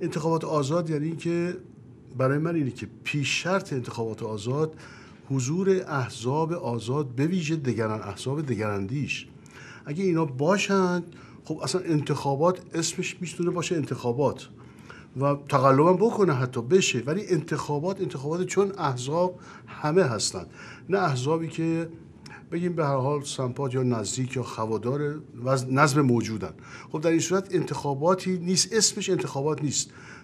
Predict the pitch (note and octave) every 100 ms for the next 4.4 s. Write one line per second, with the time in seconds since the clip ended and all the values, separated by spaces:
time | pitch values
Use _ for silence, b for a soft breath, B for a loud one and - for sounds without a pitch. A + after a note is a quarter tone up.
0 | - C3+ C#3 C3 C#3 D3 C#3+ C#3 C3 B2
1 | A#2+ A#2 A2 B2 B2 C#3 C3 - B2+ B2
2 | A2 G#2+ B2 B2 B2 F#2+ A#2+ A2 D3+ C3
3 | A2 G#2+ G2 F#2 E2 - B B B B
4 | B B - E3+